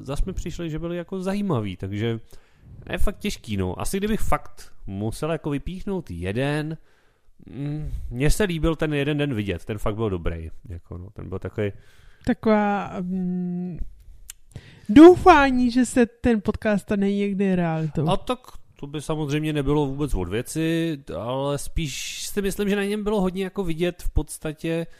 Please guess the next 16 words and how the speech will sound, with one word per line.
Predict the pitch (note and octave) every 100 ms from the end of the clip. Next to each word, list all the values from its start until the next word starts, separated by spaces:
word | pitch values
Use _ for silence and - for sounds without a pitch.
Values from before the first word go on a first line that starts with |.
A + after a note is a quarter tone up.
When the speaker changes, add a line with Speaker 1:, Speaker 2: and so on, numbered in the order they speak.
| _ _ _ _ _ -
Speaker 1:
že | G#2 A#2+ D3 D#3+ D3+
na | C3 D3
jednu | E3+ F3+
stranu | - E3 E3
jako | E3 - G2+
jo, | F#2+ A2+ G3
jsou | - A#2
věci, | C3+ - D3
které | - C#3 C#3+
vlastně | C#3 - D3+
bychom | C3+ - C#3+
určitě | B2 A2+ A#2 B2+
jako | A#2 B2+
chtěli | - C3
zkusit | - C3 - D3 C#3+
a | A#2+